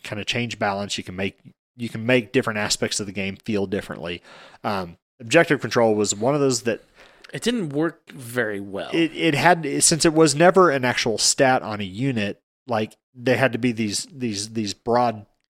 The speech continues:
Speaker 1: kinda rules that
Speaker 2: Right.
Speaker 1: stretch across.
Speaker 2: And it, it, in the games I played, it didn't come up very often. It was u-, usually someone obviously controlled it or not. But when you're playing an army like kn-,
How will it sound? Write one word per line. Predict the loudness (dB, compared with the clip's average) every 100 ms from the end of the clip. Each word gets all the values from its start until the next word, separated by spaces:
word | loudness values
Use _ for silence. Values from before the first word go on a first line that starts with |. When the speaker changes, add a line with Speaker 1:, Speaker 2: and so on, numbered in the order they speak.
| _
Speaker 1:
kinda | -4 -2
rules | 2 4 4 2
that | -2
Speaker 2:
Right. | -2 -4 -8 -16 _ _
Speaker 1:
stretch | 0 2 0
across. | -4 -2 -2 -2 0
Speaker 2:
And | 0
it, | -2 -4
it, | -6 -6 _ _ -18 -16 -18 _ _ _
in | -4
the | -2
games | 0 -2 0
I | 2
played, | 2 0 0
it | 0
didn't | 0 -2 -6 -10
come | -6 -2
up | -4
very | -4 -6 -2
often. | -4 -4 -10 -8
It | -6
was | -4 -6
u-, | -8 -12 -20 -20 -12
usually | -2 0 2 0
someone | -2 -4
obviously | -2 -2 0 -6 -6 -8
controlled | -8 -6 -6 -6
it | -10
or |
not. | -10 -12 -14 -18 _ _ _ _ _ _ _
But | -2 0 0 -2
when | -2
you're | -2
playing | -2 -2 -2
an | -2 -2
army | -2 -2
like | -2 -4 -6
kn-, | -18